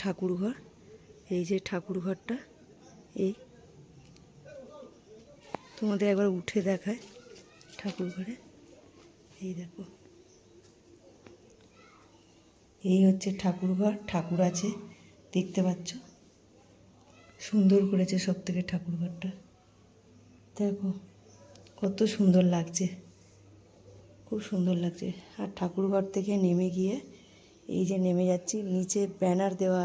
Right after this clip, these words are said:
আছে যেহেতু কাদা হয় বলে বৃষ্টির জলে। আর এই দেখো আমার বাবার বাগান দেখতে পাচ্ছ, বাগানটা।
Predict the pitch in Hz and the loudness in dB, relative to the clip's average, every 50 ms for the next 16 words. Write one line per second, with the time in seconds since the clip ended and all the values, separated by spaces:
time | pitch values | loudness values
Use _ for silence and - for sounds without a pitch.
0 | 175 175 175 - 196 185 180 185 185 180 170 - 190 185 196 190 - - - - | -2 -4 -6 -8 -8 -4 -2 0 0 -2 -2 -4 -8 -10 -10 -12 -16 -20 -20 -20
1 | - - - - - - - 175 165 165 180 190 190 180 180 175 165 170 170 190 | -20 -20 -20 -20 -14 -8 -4 -4 -2 0 0 0 0 0 0 0 -2 -2 -4 -4
2 | 254 - - - - - - - - _ - - - _ _ - 185 180 - - | -6 -8 -12 -18 -20 -20 -20 -20 -20 _ -20 -20 -20 _ _ -8 -6 -6 -6 -6
3 | 190 180 - - 185 175 190 226 226 - - - - - - - - - - - | -8 -8 -8 -6 -6 -6 -6 -8 -10 -14 -18 -20 -20 -20 -20 -20 -20 -20 -20 -16
4 | - 202 185 180 180 185 185 175 175 175 165 175 170 175 - 185 185 170 - - | -10 -8 -4 -2 -2 0 0 0 0 0 0 0 -2 -4 -6 -8 -8 -8 -10 -8
5 | 196 190 180 175 170 165 175 170 165 165 170 170 165 170 165 165 160 165 170 214 | -4 -2 0 0 0 2 0 2 2 2 0 0 0 0 -2 -2 -2 -4 -4 -6
6 | 226 - - - - - - 175 165 - - 190 185 180 180 - - - 226 240 | -6 -8 -12 -20 -14 -8 -8 -6 -6 -6 -6 -6 -4 -6 -6 -8 -10 -12 -12 -12
7 | - - - - - - - - - - - - - - - - - - - - | -14 -18 -20 -20 -20 -20 -20 -20 -20 -20 -20 -20 -20 -20 -20 -20 -20 -20 -20 -20
8 | - - - - - - - - - - - 190 180 175 170 175 175 165 170 190 | -20 -20 -20 -20 -20 -20 -20 -20 -20 -12 -8 -6 -4 -4 -4 -4 -6 -6 -8 -10